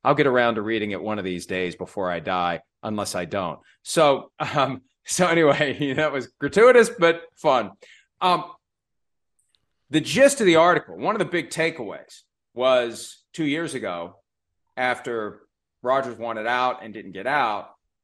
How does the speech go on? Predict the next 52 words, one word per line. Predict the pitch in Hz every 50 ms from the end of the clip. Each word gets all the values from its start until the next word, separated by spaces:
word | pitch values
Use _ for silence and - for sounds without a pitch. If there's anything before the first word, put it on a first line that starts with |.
| _ _ _ _
he | - 123 127
wanted | 120 120 117 117 113 104 92
Brian | - 110 110 110 101
Gutekunst, | 92 117 123 127 127 - 107 110 107 -
the | -
G | 90 90 95 95
M | 95 95
of | 92
the | 92
team, | - - 90 85
to | 78
get | 87 104 104 -
fired. | - 226 233 226 117 98 113
Well, | 127
as | 131 131 -
soon | - 262
as | - -
I | 135
saw, | 131 - 214 226
we | 247 269
knew | 320 381 415 403
that. | 330 - - - - 165
We | 196 247
knew | 330 349
that. | 320 -
Charles | - 247 262 247 -
Robinson | 254 254 233 247 233 - 214
of | 196 190
Yahoo | 208 214 214 208 196 156
reported | 147 147 - - 170 147 123 117
that | 98 90 -
two | - 127
years | 117 117 120 113 113
ago. | 85 78 - _ _ _ _ -
Isn't | 202 - 427 440
it | 370 -
weird? | 113 113 123 127 135 165 185 202 196 190 - _ _ _ _ _ _ _ _ _ -
I | - 233
don't | 294 311
know | 285
what | 254 254 254
the | 214
statute | - - - 214 202 202 202 - 202
of | 180
limitations | 185 180 160 - - 165 165 180 175 190 190 165
is | 185 196 202 214 208 - - _ _ _ _ _ -
on | - 170 160
something | - 202 190 196 196 185
someone | - - 196 190 185 175 160
has | 156 147
already | 165 170 185 185 170
reported | 156 151 143 - - 156 151 160 175 202 208 202 -